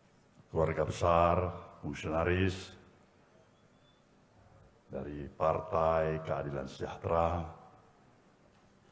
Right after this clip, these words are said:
demikian juga para sahabat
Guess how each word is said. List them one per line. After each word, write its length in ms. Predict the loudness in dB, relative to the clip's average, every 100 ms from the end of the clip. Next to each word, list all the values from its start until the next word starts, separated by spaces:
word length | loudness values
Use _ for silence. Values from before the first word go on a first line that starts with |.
| _ _ _ _
demikian 480 | -6 -6 0 0 0
juga 560 | -2 2 4 2 0 -4 -14 -20 -20 -20 _ _ _ _ _
para 240 | -4 -2
sahabat 640 | -2 -4 -4 -6 -2 -2